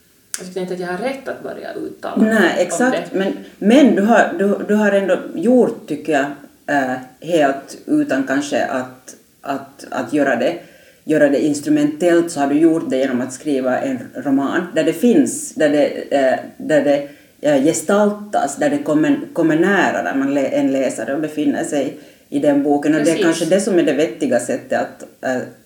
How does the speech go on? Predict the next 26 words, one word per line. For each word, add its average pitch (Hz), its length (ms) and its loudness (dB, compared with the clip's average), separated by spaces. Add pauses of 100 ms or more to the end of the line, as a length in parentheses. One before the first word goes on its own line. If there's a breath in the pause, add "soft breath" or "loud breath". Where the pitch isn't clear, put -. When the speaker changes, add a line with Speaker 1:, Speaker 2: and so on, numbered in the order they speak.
Speaker 2:
att, - 340 -10 (680 soft breath)
att, - 340 -6
att 165 200 -2
tänka, 170 440 4
tänker 160 280 0
jag 160 360 4 (160)
ibland, 143 420 0
att, - 320 -8
eh, 139 300 0
att, - 260 -8
att - 180 -4
man 151 140 4
i 147 40 4
skönlitteraturen 139 1120 0
på 131 120 -8
något 127 220 -6
sätt 131 180 -4
liksom 123 300 -8
så 143 100 -8
här 131 80 -2
friar 131 600 2
sig - 240 -4
själv 127 260 -2
från 120 260 -6
den 117 160 -2
här 123 120 -6